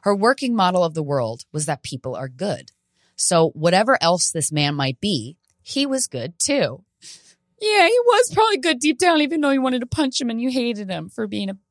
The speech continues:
bitch. She walked over and stood before him. She put her sticky little hands on his knees and smiled. He frowned and snapped his paper up to read right in front of her face.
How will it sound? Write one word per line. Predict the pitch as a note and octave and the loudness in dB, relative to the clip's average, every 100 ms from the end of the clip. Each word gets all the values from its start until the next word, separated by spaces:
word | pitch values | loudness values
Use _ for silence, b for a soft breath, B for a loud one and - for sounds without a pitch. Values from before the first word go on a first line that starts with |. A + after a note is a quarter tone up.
| - | -2
bitch. | G3+ C#3 - - - B B B B | 0 -2 -4 -8 -10 B B B B
She | - | -2
walked | G#3 G#3 A#3+ - | 4 4 4 4
over | F#3+ F3 E3 | 0 2 -2
and | D3 | -2
stood | - - F#3 F3 | -2 0 2 0
before | D#3+ - D3+ C#3+ | -2 -4 -2 -2
him. | B2+ F#2 - _ b | -4 -12 -20 _ b
She | b - | b -4
put | F3 G#3 B3 | -2 -2 0
her | C4 | 0
sticky | - A3 A3+ A#3+ | 0 -2 -4 -4
little | A3+ A#3 | -2 -2
hands | G#3+ D#3 D3 D#3 | -2 -2 -4 -4
on | C#3+ D#3+ | -4 -2
his | F#3 D#3 | -4 -4
knees | C#3 B2+ B2 - | -4 -4 -6 -8
and | D3 | -6
smiled. | - - D3 A#2 F#2+ - - _ _ _ _ _ | -4 -4 -4 -6 -10 -16 -20 _ _ _ _ _
He | G3+ | -8
frowned | - - F#3+ E3 A#2 C3 - _ _ | -4 2 4 4 2 -6 -16 _ _
and | D3+ D3+ | -4 -2
snapped | - E3 F#3 | 0 0 0
his | - F#3+ | -2 -4
paper | D3+ C#3+ C3+ | -2 -2 -2
up | B2+ - | -8 -8
to | - | -6
read | C3 B2+ A#2+ - - | -4 -4 -6 -10 -2
right | D3 F3+ | 0 0
in | E3 | -4
front | - C#3+ | -4 -4
of | B2 | -6
her | A#2+ | -10
face. | - - - - | -10 -12 -8 -8